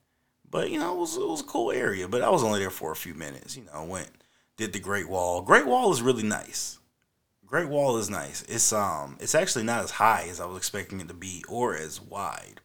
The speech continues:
But, I mean, it did the trick for them, you know, aside from Genghis Khan. But I'm not here to be a history teacher. Look that up if you, if you, if you're not familiar.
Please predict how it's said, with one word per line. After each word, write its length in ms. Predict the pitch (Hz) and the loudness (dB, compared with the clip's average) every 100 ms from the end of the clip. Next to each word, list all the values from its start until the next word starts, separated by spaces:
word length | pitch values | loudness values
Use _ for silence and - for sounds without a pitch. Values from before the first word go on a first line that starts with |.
| - | -12
But, 240 | 73 - _ _ _ _ _ | -12 -12 _ _ _ _ _
I 60 | 101 | -4
mean, 320 | 104 92 87 | -2 -4 -4
it 140 | 110 | -4
did 440 | 110 113 107 - _ | 2 2 2 -4 _
the 60 | |
trick 480 | - - 117 101 - - | -2 2 2 0 -8 -20
for 180 | - 87 | -18 -2
them, 440 | 110 95 87 95 _ _ | 0 2 -2 -12 _ _
you 60 | 80 | -16
know, 240 | 71 69 | -14 -12
aside 380 | - - 98 92 | -6 -2 0 0
from 300 | - 80 80 _ _ - | -4 -10 -12 _ _ -12
Genghis 300 | 95 87 90 | -12 -4 -2
Khan. 400 | 101 87 73 71 | -2 -2 -6 -12
But 180 | 73 - | -14 -8
I'm 100 | 92 | -8
not 160 | 87 90 | -6 -8
here 160 | 95 | -8
to 80 | 85 | -10
be 120 | 82 | -12
a 120 | 76 78 | -14 -14
history 260 | 76 87 | -10 -12
teacher. 380 | 85 80 76 - _ _ _ | -10 -12 -14 -14 _ _ _
Look 220 | 101 95 | -12 -10
that 180 | - 85 | -8 -6
up 180 | 90 - | -8 -8
if 160 | 80 - | -14 -14
you, 120 | 78 | -16
if 200 | 73 - | -18 -20
you, 100 | 80 73 67 | -20 _ _
if 180 | - | -20
you're 100 | 90 | -20
not 200 | 92 76 | -14 -12
familiar. 440 | - - 87 82 | -12 -14 -12 -14